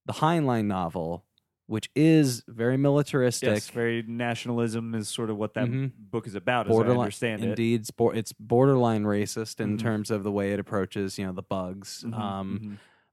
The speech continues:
Speaker 1: but, you know, um, the, the interesting thing is that he gives you the goods, but at the same time, you know, he be-, by incorporating a lot of, uh, well, basically he went to Leni Riefenstahl with Triumph of the Will and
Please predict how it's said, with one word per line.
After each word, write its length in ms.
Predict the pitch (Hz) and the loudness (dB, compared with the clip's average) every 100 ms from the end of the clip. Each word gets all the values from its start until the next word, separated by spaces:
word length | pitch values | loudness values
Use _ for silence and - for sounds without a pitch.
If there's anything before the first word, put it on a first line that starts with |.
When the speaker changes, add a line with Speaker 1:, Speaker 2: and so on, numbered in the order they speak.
| - 113 | -8 4
Speaker 1:
but, 300 | 139 131 - | 6 6 2
you 140 | 147 | -2
know, 340 | 151 151 151 147 | 0 2 2 2
um, 600 | 143 139 139 139 127 110 - _ _ _ _ - - - | 2 2 0 -2 -6 -10 -20 _ _ _ _ -20 -20 0
the, 560 | 143 147 143 143 143 131 | 4 6 6 6 4 0
the 200 | 135 143 | 0 0
interesting 400 | 151 147 151 139 | -4 -4 -2 -2
thing 200 | 175 160 | 0 0
is 140 | 120 | 2
that 160 | 123 - | 0 0
he 280 | - 120 | -4 -4
gives 420 | 110 117 120 113 120 | -2 -2 -2 -2 -2
you 120 | 123 | 0
the 120 | 117 | 0
goods, 420 | 107 120 127 127 | -2 0 0 -2
but 160 | 120 107 | -2 -4
at 120 | - | -4
the 80 | 110 | -8
same 360 | - 113 117 117 | -6 -6 -6 -6
time, 520 | 123 120 117 110 107 - | -6 -4 -4 -6 -8 -8
you 140 | 113 | -8
know, 260 | 104 95 98 | -6 -6 -8
he 400 | - 104 101 76 | -8 -6 -6 -8
be-, 260 | 98 113 101 | -8 -8 -4
by 500 | - 113 110 110 - _ _ _ - | -2 0 0 -4 -6 _ _ _ -4
incorporating 1000 | 131 - 139 131 127 117 117 107 107 - _ _ _ _ _ - | -4 2 2 4 4 4 2 -2 -4 -8 _ _ _ _ _ -8
a 60 | 107 | -6
lot 280 | 104 110 110 | -2 -2 -2
of, 140 | 104 | -4
uh, 240 | 101 95 82 | -4 -4 -6
well, 140 | 101 - | -8 -6
basically 380 | 107 110 110 95 | -6 -6 -6 -8
he 80 | 98 | -6
went 180 | 101 | -6
to 80 | 98 | -4
Leni 260 | 92 95 90 | -4 -2 -2
Riefenstahl 720 | 90 95 - 90 - 85 82 | -2 -4 -4 -6 -4 -4 -6
with 100 | 82 | -6
Triumph 360 | 107 92 90 | -4 -4 -6
of 60 | 92 | -8
the 80 | 90 | -6
Will 260 | 98 95 | -4 -4
and 200 | 95 87 | -6 -8